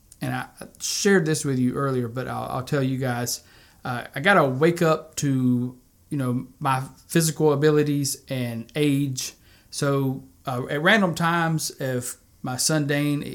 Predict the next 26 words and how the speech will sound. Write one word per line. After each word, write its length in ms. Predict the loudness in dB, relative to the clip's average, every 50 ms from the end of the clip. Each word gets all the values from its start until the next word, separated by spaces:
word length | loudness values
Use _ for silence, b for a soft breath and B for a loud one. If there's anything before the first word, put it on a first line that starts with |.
| -8
uh, 80 | -8 -6
he 200 | -4 -2 0 0
is 240 | 0 0 -2 -2 -2
in 140 | -2 -2 -2
his 140 | -2 -2
room 460 | 0 0 2 2 2 2 0 -2 -4 -8
and 100 | -8 -8
I 120 | -8 -8 -10
catch 360 | -10 -4 -2 -2 -2 0 0
him 280 | -2 -2 -2 -4 -6 -6 -4
off 220 | -4 -4 -2 -2
guard, 380 | 0 2 2 2 0 -2 -6 b b b b b b
I'll 120 | -4 0
run 200 | 4 4 6 6
in 120 | 4 4 0
and 160 | -2 -4 -4
tackle 320 | -2 -2 -2 -2 -6 -14
him, 80 | -16 -18 _ _ _ _ _ -6
run, 180 | -6 -6 -2 -2
wrestle 340 | -2 0 0 0 0 -2
him. 140 | -4 -4 -4 -6
We 100 | -4 -2
start 220 | -2 -2 0 0
wrestling 360 | 0 0 0 -2 -2 -2 -2
and 80 | -2 -2
stuff. 380 | -2 -2 -2 -2 -2 -4 -8